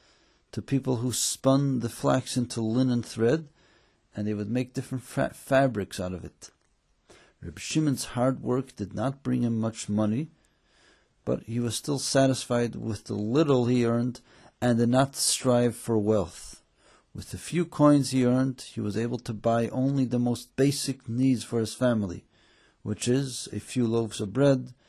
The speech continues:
some onions, carobs, and dates. That's all. Reb Shimon was happy with his lot, even though he did not have a lot. Get it? He was happy with his lot, although he did not have a lot.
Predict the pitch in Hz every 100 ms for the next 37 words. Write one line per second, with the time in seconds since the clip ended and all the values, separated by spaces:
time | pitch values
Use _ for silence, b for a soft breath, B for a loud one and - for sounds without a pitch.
0 | b b - 98 95 147 147 135 123 117
1 | - - _ - 127 131 131 127 113 -
2 | b b b b - 107 98 117 104 -
3 | - - - _ _ _ - - 139 -
4 | 123 92 90 _ _ b b b b b
5 | - 104 - 175 165 143 117 - 139 139
6 | 131 120 110 95 107 127 143 - - B
7 | B B B B B _ _ _ _ _
8 | _ _ _ _ - 98 98 92 95 101
9 | 95 107 92 98 85 87 120 117 - -
10 | - _ _ _ _ _ _ - 104 147
11 | 143 - - 101 92 - 120 127 135 120
12 | 120 117 95 107 151 165 - - _ _
13 | _ _ 87 85 101 139 120 110 113 107
14 | 101 95 87 82 - -